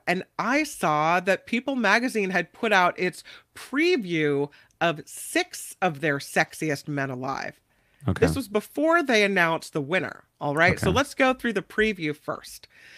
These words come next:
Speaker 1: We have, hello and good morning.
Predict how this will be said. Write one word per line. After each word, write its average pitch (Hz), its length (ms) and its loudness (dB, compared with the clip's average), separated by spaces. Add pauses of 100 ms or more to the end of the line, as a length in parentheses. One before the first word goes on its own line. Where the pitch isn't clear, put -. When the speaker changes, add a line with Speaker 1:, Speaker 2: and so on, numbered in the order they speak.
(260)
Speaker 1:
We 247 340 0
have, 202 720 2 (320)
hello 156 800 -2
and 311 240 -2
good 311 160 2
morning. 277 720 4